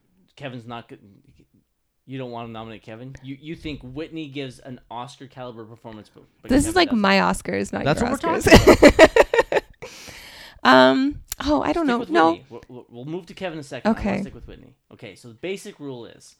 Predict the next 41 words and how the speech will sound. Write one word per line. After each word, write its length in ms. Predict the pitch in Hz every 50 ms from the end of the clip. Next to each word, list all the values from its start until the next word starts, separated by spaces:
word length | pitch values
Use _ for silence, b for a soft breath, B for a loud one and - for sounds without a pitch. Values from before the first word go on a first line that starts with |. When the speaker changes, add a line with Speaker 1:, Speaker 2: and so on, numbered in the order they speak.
| _ _ _ _ _ _ _ _ _ _ _
Speaker 1:
these 220 | - 151 175 165
are 60 | 180 170
your 320 | 147 143 143 135 131 123
Oscars. 640 | 110 104 101 98 - - _ - _ _ - -
Speaker 2:
Mm-hmm. 260 | - - 226 220 220 208 196
Speaker 1:
You're 100 | 185 185 196
giving 280 | - 127 113 117 107 104
in 120 | 95 92
there. 300 | 98 - - - _ _ _ _ _ _ _ _ _ _ _ _ -
But 240 | 156 156 139 101 - _ _ _ _ _ _ _ _ _ _ _ _ _ _ _ _ _ _ _ _
have 260 | _ - 143 151 156 165
you 120 | 180 165
seen 380 | - - - 147 139 139 143 - -
any 300 | 131 127 131 135 139 135
of 100 | 123 107
the 120 | 120 120 -
Oscar-nominated 760 | - 113 113 113 - - 127 113 107 104 104 104 104 101 95
performances 460 | _ 98 _ 113 104 101 - - -
from 200 | - _ 98 98
this 180 | 95 101 - -
year? 100 | - - -
Speaker 2:
I 100 | - 202
don't 240 | 196 190 185 - - _ _ _
Speaker 1:
I'm 80 | 117
gonna 120 | 117 113 113
go 120 | 117 117
through 180 | - - 120 101
them. 140 | - - _ _
Speaker 2:
Yeah, 320 | - 190 - 208 - - 262 - - -
I 60 | 196 196
was 80 | 190
Speaker 1:
Okay. 60 | - -
Speaker 2:
gonna 120 | 185 185
say 120 | - - -
go 140 | - - 185
Speaker 1:
So 80 | -
Speaker 2:
through 100 | 165 160
Speaker 1:
the 80 | 165 -
Speaker 2:
them. 160 | 196 220 139
Speaker 1:
rule 320 | 160 180 180 180 175 160
is 500 | 131 107 85 76 98 123 135 - - _